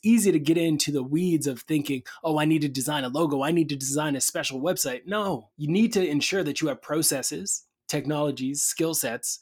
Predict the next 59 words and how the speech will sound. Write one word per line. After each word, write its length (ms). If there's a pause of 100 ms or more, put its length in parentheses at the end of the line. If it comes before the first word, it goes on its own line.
(100)
and 140
the 80
ability 400
to 80
sell 320
so 160
you 160
can 100
actually 300
do 160
this 220
well. 160 (120)
And 80
the 60
first 240
thing 140
for 100
me 240
was 240
to 120
ensure 260
that 200
every 280 (100)
new 240
client 460
that 100
I 60
had 680
was 120
going 240
to 100
go 220
through 340
a 80
process 640
that 120
was 140
very 240
similar, 480 (100)
a 60
process 520
that 200
would 300 (240)
be 100
replicable, 800
something 320
that 120
was 120
scalable, 640
something 360
that 100
I 80
could 160
do 160
time 400
and 80
time 240
again 300
and 100